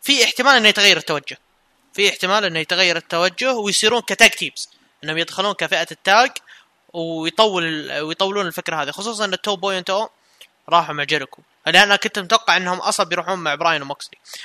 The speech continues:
خصوصًا إن براين أنت تشوف السلسلة اللي قاعد يسويها، هم هيلز، هذا الشيء إحنا ف-، فارغين منه، هم هيلز لأنهم هم قاعدين يعلمون المصارعين حقينهم العنف. جلد براين دخل سلسلة مباريات كثيرة مع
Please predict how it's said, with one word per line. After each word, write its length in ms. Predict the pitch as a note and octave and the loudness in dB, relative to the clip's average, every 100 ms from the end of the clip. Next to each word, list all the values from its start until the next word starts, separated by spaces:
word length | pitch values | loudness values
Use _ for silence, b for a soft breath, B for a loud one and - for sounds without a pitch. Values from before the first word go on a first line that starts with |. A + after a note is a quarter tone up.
| B | B
خصوصًا 380 | - F#3+ A#3+ A3 | -6 -4 -2 0
إن 120 | A3 | 2
براين 380 | F#3 G#3+ A#3 A3+ | 4 6 6 4
أنت 120 | G#3 | 2
تشوف 220 | - G#3 F3 | -2 -2 0
السلسلة 460 | - G#3+ F3+ E3+ | -2 0 -2 -2
اللي 100 | D#3 | 0
قاعد 160 | D#3+ D#3 | 0 0
يسويها، 420 | D3+ E3+ D#3+ B2+ B B G3 | -4 -4 -4 -6 B B 0
هم 140 | G#3+ | 2
هيلز، 460 | F#3+ A3 D#3 - - - | 4 2 2 -10 -10 -6
هذا 160 | D#3 E3+ | -2 0
الشيء 280 | - G3 | 0 0
إحنا 200 | E3 F#3 | -2 -4
ف-، 140 | F3+ F3+ | -4 -2
فارغين 580 | E3 E3 E3+ E3+ F#3 F3+ | -2 0 0 0 -2 -2
منه، 280 | E3+ C3 - b b b | -6 -6 -14 b b b
هم 160 | E3 F#3 | -4 0
هيلز 580 | F3 G3 A#3 B3+ F#3 E3+ | 0 0 0 -4 -6 -6
لأنهم 260 | F3+ F3 | -4 -4
هم 280 | F3 G3+ F#3 | -6 -6 -6
قاعدين 300 | D#3+ D#3+ F#3+ | -2 -2 0
يعلمون 360 | D#3+ D#3 F3+ F3 | 0 -2 -2 -6
المصارعين 580 | D#3 D3+ E3+ C#3 E3 D#3 | -6 -2 -2 -2 -4 -4
حقينهم 400 | D#3+ F3 E3 D3 | -2 0 -2 -4
العنف. 340 | C3+ G#3 G#3+ - B B _ | -2 -2 -4 -14 B B _
جلد 360 | D3+ F3 E3+ D#3 | -4 -2 -2 -4
براين 680 | D#3+ F3+ F3+ D#3 C#3 C3 C#3 | 0 2 4 0 -10 -20 -4
دخل 260 | F3 G3 F3 | -4 -2 -2
سلسلة 360 | G3+ E3 D#3+ | -2 -4 -8
مباريات 220 | D#3+ F3+ - | -4 -4 -4
كثيرة 300 | E3+ F#3 C3+ | -6 -4 -4
مع 140 | C3+ | -4